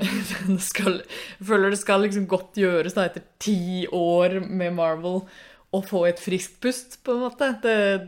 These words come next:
det, litt som vi har vært inne på, at ting kan bli litt sånn formulaic, og ikke nødvendigvis bare formulaic, men altså, når du har laget superheltfilmer i ti år, da, så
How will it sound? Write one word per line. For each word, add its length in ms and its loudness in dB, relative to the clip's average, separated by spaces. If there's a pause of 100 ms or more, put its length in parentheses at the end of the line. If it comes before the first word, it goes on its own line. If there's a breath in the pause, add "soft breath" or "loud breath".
(140)
det, 140 -8 (500 loud breath)
litt 300 -4
som 80 -4
vi 60 2
har 100 2
vært 100 -4
inne 220 -6
på, 100 -2
at 240 -6
ting 160 -10
kan 220 -8
bli 180 -8
litt 140 -8
sånn 180 -10
formulaic, 800 -6 (100)
og 140 -2
ikke 180 -6
nødvendigvis 540 -2
bare 180 -2
formulaic, 640 -6
men 160 -10
altså, 160 -8 (260)
når 240 -8
du 40 -4 (100)
har 180 -2
laget 680 -10 (200)
superheltfilmer 720 -10
i 80 -18
ti 220 -10
år, 180 0
da, 80 -6
så 80 -14